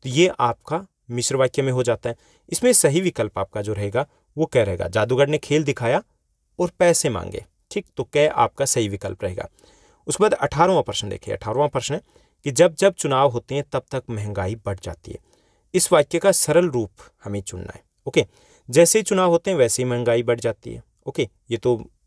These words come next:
मिश्र वाक्य की तरह ही हो गया। "जब चुनाव होते हैं तब महंगाई बढ़ जाती है।" गह दिया गया, "चुनाव आने पर महंगाई बढ़ जाती है", और घ दिया गया, "जब जब चुनाव होते हैं तब तक महंगाई बढ़ जाती है।" तो इसमें सही जो आपका विकल्प रहेगा वो रहेगा ग, कि "चुनाव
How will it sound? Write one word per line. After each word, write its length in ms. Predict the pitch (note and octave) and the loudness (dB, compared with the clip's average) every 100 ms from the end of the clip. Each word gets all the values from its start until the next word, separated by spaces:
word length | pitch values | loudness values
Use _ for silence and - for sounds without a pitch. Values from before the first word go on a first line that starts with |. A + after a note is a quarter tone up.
| - | -8
मिश्र 320 | A#2+ A#2+ C#3 | -4 -2 2
वाक्य 260 | C3 - A#2+ | 2 2 -4
की 120 | B2+ | 0
तरह 140 | A#2+ | 0
ही 60 | A#2+ | 2
हो 120 | A#2 | 0
गया। 160 | A#2+ A#2+ _ _ _ _ B2 | -2 -2 _ _ _ _ 0
"जब 120 | F3+ | 0
चुनाव 380 | F#3 F3 E3+ F3+ | 0 2 4 4
होते 220 | E3 G3 | 2 0
हैं 100 | F3 | -2
तब 160 | - A#2+ | 0 -2
महंगाई 380 | A#2 A2+ A2+ | -2 -2 -2
बढ़ 180 | B2 B2+ | 0 0
जाती 300 | A#2 A2+ - | 0 -4 -6
है।" 80 | A#2 - _ _ - | -8 -8 _ _ -4
गह 200 | A#2 D#3 | 2 4
दिया 160 | D#3 E3+ | 4 4
गया, 120 | E3+ | 4
"चुनाव 380 | - C#3 D3 D#3 | 2 0 2 4
आने 180 | D3 | 2
पर 160 | D3 E3 | 0 0
महंगाई 380 | B2+ A2 A#2 B2+ | 0 -2 -2 0
बढ़ 180 | B2 A2+ | 0 0
जाती 280 | A#2 - | -4 -2
है", 60 | B2+ | -2
और 60 | A#2 | -2
घ 280 | G2 B2 | -2 0
दिया 200 | D3+ B2+ | 2 2
गया, 160 | G2 C3 - _ _ A#2+ | 0 -6 -10 _ _ 0
"जब 200 | D#3 D#3 | 2 4
जब 140 | F3+ | 2
चुनाव 340 | - C#3 A#2+ | 2 0 0
होते 240 | A2+ - C3 | 0 -4 -8
हैं 80 | C#3+ | -6
तब 180 | B2+ - | -6 -4
तक 100 | A#2 A#2+ | -6 -6
महंगाई 540 | G#2+ G2 G2 F#2 A#2 - | -6 -6 -4 -6 -6 -6
बढ़ 140 | A2 G2+ | -6 -4
जाती 280 | E2+ - F#2 | -8 -8 -10
है।" 60 | |
तो 340 | - _ _ - | -10 _ _ -8
इसमें 240 | D#3 G#3 | 0 2
सही 300 | G#3 D#3 B2+ | 4 2 2
जो 120 | F3 D#3 | 2 2
आपका 240 | A2+ A2+ | 2 -6
विकल्प 380 | G#2 - G#2 - | -8 -6 -8 -6
रहेगा 260 | F#2+ A2+ - _ _ A#2+ | -6 -6 -8 _ _ -4
वो 80 | |
रहेगा 280 | A#2+ A2+ - | -2 2 0
ग, 300 | G2+ G#2+ C3 - _ _ _ | 0 -2 -2 -4 _ _ _
कि 60 | C#3 | -10
"चुनाव 480 | - D3+ D#3+ F3 | -2 4 6 4